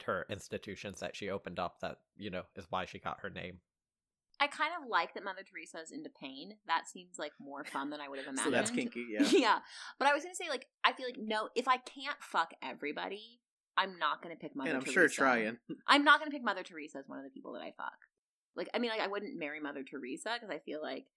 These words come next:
Speaker 2: I'm never gonna live up to those expectations. But there are some people that you could randomly give me that I'm gonna be like, Matthew McConaughey, yes, would marry in a heartbeat.
Speaker 1: Plus, you can't marry her. She's already married to God, so.
Speaker 2: That's true. Fair point.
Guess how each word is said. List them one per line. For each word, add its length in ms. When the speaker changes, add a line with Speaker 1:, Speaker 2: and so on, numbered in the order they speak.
Speaker 2:
I'm 40
never 220
gonna 180
live 100
up 140
to 60
those 160
expectations. 640
But 80
there 220
are 120
some 360
people 240
that 80
you 100
could 160
randomly 460
give 260
me 240
that 80
I'm 100
gonna 140
be 160
like, 240
Matthew 300
McConaughey, 560
yes, 380
would 180
marry 360
in 80
a 20
heartbeat. 360
Speaker 1:
Plus, 180
you 80
can't 220
marry 240
her. 80
She's 220
already 240
married 300
to 60
God, 380
so. 220
Speaker 2:
That's 200
true. 240
Fair 140
point. 240